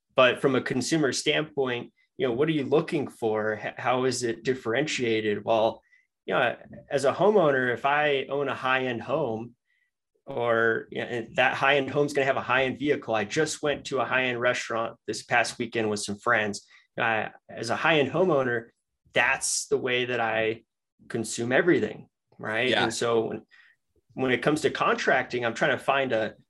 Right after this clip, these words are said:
Speaker 1: a c-, a, you know, provider that can give me value the way that I like to get it in the marketplace.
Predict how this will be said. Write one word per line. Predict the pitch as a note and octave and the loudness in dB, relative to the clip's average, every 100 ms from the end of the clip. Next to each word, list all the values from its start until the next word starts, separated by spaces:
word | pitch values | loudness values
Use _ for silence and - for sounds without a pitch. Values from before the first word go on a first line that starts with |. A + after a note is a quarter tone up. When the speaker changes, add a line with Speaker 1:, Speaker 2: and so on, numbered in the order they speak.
| _ - | _ -14
Speaker 1:
a | - | -8
c-, | C3 B2 | -6 -2
a, | A2+ | -2
you | A#2+ | 0
know, | A2 | -2
provider | - B2 G#2 B2+ D3+ C#3+ C3+ A#2 | 0 -2 2 4 6 6 4 4
that | A#2 A2+ | 2 0
can | A#2+ A2 G#2+ _ _ - B2+ _ _ - - - - B2+ | -4 -4 -6 _ _ -20 -20 _ _ -20 -20 -20 -14 0
give | D#3+ D3+ B2+ | 2 2 2
me | C#3 B2+ | 2 2
value | A#2 A#2 E3 C#3+ B2 | 4 6 6 6 2
the | A2+ A2 | 0 2
way | C3+ | 4
that | B2 A#2 | 4 2
I | A#2+ A#2+ | 2 2
like | A2 B2+ C3 - | 2 0 0 -8
to | A2 | -2
get | B2+ C3 | 0 0
it | A#2+ | 0
in | A#2 | -4
the | G#2 | 0
marketplace. | B2+ E3 - - G#2+ G#2+ G#2 - | 2 0 -2 -6 -4 -4 -6 -16